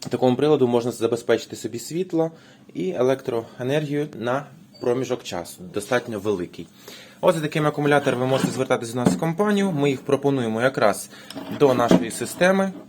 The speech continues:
є вони в наявності. Як ви бачите, отакий у нас фірмовий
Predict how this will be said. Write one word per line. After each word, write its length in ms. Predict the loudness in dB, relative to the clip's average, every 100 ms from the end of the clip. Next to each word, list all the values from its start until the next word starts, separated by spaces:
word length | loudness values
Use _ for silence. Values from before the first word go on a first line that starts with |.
| -20 -4
є 140 | 2
вони 200 | 4 4
в 40 | 4
наявності. 680 | 4 4 2 0 -4 -6 -6 -8 -14 -18 -20 -20 -20 -10
Як 140 | -6 -2
ви 60 |
бачите, 340 | 2 4 4 0
отакий 300 | -4 -2 2
у 80 | 0
нас 280 | 0 -8 -14 -18 -20 -20 -20 -20 -12 -6
фірмовий 500 | -2 0 2 2 -2